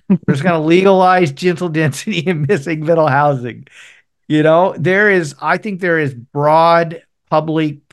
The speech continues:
Speaker 1: uh, consensus that we need to legalize multiplexes and, and mid-rise development. So let's just do it.
Speaker 2: Right.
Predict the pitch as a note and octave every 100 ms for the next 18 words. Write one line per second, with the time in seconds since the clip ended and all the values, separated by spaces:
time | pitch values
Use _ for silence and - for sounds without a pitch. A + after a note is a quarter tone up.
0 | _ _ _ _ _ _ _ C#3+ C3+ B2
1 | A#2 - C#3 A#2+ - D#3 D#3 C#3 A#2+ A#2
2 | - C#3 B2+ - C3 C#3 C#3 B2 B2+ C#3
3 | D3 C#3+ C#3 C#3 - D#3 C3+ B2+ - -
4 | B2+ B2+ C#3 C#3 B2+ B2 A#2+ A#2 - _
5 | _ _ _ C3+ B2+ B2+ B2 - B2+ B2
6 | - B2 A#2+ A#2 - B2 A#2 - C3 A#2+
7 | A#2+ A#2+ A#2 A#2 - G#2+ G#2+ C3 E3 F3
8 | - C#3 C3+ C#3 B2 G#2 F#2+ F2+ - _
9 | _ _ _ - A#2+ A2+ G#2